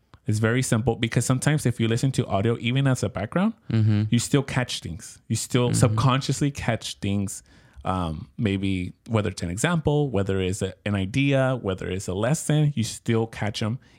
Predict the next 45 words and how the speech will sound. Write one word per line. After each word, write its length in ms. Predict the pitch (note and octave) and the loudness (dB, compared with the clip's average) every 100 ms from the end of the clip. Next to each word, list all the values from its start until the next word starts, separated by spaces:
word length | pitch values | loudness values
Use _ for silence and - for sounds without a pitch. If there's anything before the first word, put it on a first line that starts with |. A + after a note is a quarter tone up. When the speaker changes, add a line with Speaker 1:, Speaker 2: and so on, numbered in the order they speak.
| - | 0
Speaker 1:
even 240 | C#3+ D#3 | 2 2
if 80 | D3 | 2
you 80 | A2+ | 2
just 180 | G#2+ G2+ | 2 0
play 160 | G#2+ G2 | 2 0
as 120 | G2 | -2
background. 380 | F2 F2 - - _ - | -6 -8 -12 -16 _ -10
Speaker 2:
Right. 220 | G#2+ F#2+ B2 | -2 0 4
Speaker 1:
Kinda 140 | E3 | 2
like 160 | B2+ - | 2 -2
background 280 | G#2+ D#2 | -4 -4
music. 300 | C2 - - - | -6 -10 -14 -4
Speaker 2:
Yeah. 200 | C#3+ A#2+ - - - _ | -2 -2 -6 -20 -20 _
Speaker 1:
You 100 | - | -4
catch 300 | B2+ B2 G2+ | 0 0 0
things 260 | - G#2+ G#2 | -2 -2 0
here 140 | G#2 | 0
and 120 | F#2+ G#2 | 2 2
there 200 | C3 B2+ | 2 2
with 240 | F#2+ - | 0 2
music. 420 | C3+ D#3 G2 G#2+ - _ _ _ - _ | 2 2 0 -2 -8 _ _ _ -20 _
Well, 260 | B2 B2 B2+ | 2 2 2
do 180 | A2 | 0
the, 160 | G#2+ G2+ - | 0 -2 2
do, 480 | C3 B2+ A#2+ A#2+ B2 _ - | 4 4 4 2 -2 _ 0
do 140 | B2+ | 0
podcasts 520 | A#2+ G#2 F2 - - - | 2 -2 -4 -8 -10 -8
as 180 | - | -10
well. 220 | - - - - - | -10 -14 -16 -20 -12
Speaker 2:
Mm-hmm. 280 | A2+ A2 G#2+ A2 | -8 -6 -6 0
Speaker 1:
And 100 | B2+ | 4
the 60 | C3+ | 6
one 140 | C#3+ | 6
that 140 | D3 B2+ | 4 4
I 80 | |
recommend 560 | D3+ E3+ A#2 G#2 G2+ - | 2 2 2 2 0 -2
is 280 | - A2 G#2 | -2 0 0
actually 420 | G#2 - A2 G2+ | -2 0 0 0
Jasmine 340 | G2 F2+ - F2 | 0 -2 -2 -6
Star. 300 | - B1+ - - _ _ _ - - | -6 -8 -10 -18 _ _ _ -20 -8
And 160 | - C3+ | 0 2
I 60 | D3+ | 4
know 140 | D#3+ | 2
she's 260 | - E3+ - | 2 2 0
very, 640 | A#2 G#2+ A#2 A#2 A2+ A#2 | 2 2 2 2 0 -2